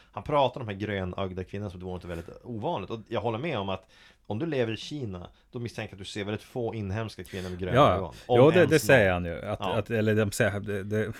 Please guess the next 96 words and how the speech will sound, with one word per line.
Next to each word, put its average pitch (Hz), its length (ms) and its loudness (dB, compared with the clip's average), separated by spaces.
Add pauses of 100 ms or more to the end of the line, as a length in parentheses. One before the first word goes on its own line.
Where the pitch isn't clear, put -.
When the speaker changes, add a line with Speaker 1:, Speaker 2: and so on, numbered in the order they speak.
(180)
Speaker 1:
Ja, 110 60 -10
men 107 160 -2
åk 131 180 0
till 123 100 0
Irland. 104 400 0
Speaker 2:
Ehm, - 340 -10
Speaker 1:
Då 117 60 -2
kommer 139 200 0
du, 131 60 4
Speaker 2:
mm. 113 320 4
Speaker 1:
<laughs> - 60 -14
då 156 60 0
kommer 160 180 -2
du 127 40 2
att 117 60 2
Speaker 2:
Men 127 60 4
sen, 131 80 4
Speaker 1:
dugga 135 120 4
Speaker 2:
men 139 160 2
Speaker 1:
tätt. - 80 4
Speaker 2:
sen 151 160 4
visar 156 320 2
det 151 60 2
sig 117 140 0
att 101 100 2
det 107 80 2
går 147 160 0
ju 117 60 2
bra 107 360 0
med 92 260 -2
andra 92 280 -4
än 92 80 -4
asiater. 101 460 -2
Speaker 1:
Ja. - 20 -4
Speaker 2:
För 107 140 0 (200)
Kim 113 220 0
Cattrall 131 360 0
har 120 120 0
ju 120 60 0
också 120 420 -2
Speaker 1:
Ja, 107 240 0
Speaker 2:
gröna 110 160 2
Speaker 1:
gröna. 101 220 4 (160)
Speaker 2:
ögon, 156 140 2
Speaker 1:
Så - 80 -4
Speaker 2:
så 127 140 2
Speaker 1:
hon 139 120 0
blir 135 100 0
nog, 107 160 -2 (220)
jag 127 100 -2
fick, 143 220 -4
han 127 160 -2
Speaker 2:
Eh, 175 40 -4
Speaker 1:
känns 156 220 -4
lite 151 140 -6
lurad 160 420 -2
där, 113 120 4
Speaker 2:
ja. 135 120 6
Speaker 1:
tänker 151 100 4
man 156 100 -2
så 131 60 -2
här. 113 40 -4
Han 143 100 -4
har 170 60 -2
jobbat 139 320 0
så 139 80 -10
jävla 117 440 0
hårt 156 280 -2
för 113 80 -6
att 95 60 -6
få 95 60 -10
tag 127 180 0
i 110 40 -4
den 101 100 -6
gröna 101 140 -2
ögonen. 104 140 -4
Speaker 2:
Sen 110 400 4
tvåhundraåttio 117 920 0
efter - 160 -10
Kristus 113 520 -2
Speaker 1:
Ja. 113 40 0
Speaker 2:
eller 107 80 0
någonting, 101 360 -2
så 120 60 0
Speaker 1:
Ja. 110 40 2
Speaker 2:
han 104 100 2
håller 104 160 2
på - 120 -6
att 101 80 -2
kämpa 110 320 -4
med 110 120 0
det 104 60 -2
här. 101 120 -4
Speaker 1:
Och 127 140 -4
sen 131 240 -6
så 117 180 -4